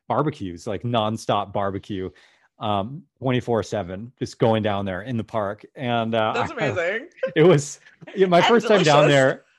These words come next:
Speaker 1: Yeah, <laughs> my first time down there, I walked up and I was like, expecting a bunch of, like, vegan anarchist food, you know what I mean? And I was kinda like,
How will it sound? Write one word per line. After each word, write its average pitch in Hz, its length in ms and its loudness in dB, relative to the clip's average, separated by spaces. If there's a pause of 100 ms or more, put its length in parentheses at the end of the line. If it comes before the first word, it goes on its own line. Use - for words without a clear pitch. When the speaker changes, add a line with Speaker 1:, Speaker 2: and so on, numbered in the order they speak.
(160)
Speaker 1:
Yeah, 151 280 4
<laughs> 196 160 4
my 175 160 4
first 214 180 4
time 220 100 4
down 165 160 6
there, 185 120 4
I 143 80 6
walked 143 320 2
up 160 200 4
and 143 80 0
I 135 60 2
was 127 120 -2
like, 123 280 0 (680)
expecting 165 720 0
a 147 40 0
bunch 135 240 0
of, 123 100 -4
like, 110 200 0
vegan 120 360 0
anarchist 131 500 0
food, 156 380 -4
you 165 80 -4
know 165 100 -2
what 165 100 -2
I 165 40 -2
mean? 165 300 -4
And 135 240 -6
I 131 80 2
was 131 120 -2
kinda 147 180 -2
like, 123 140 0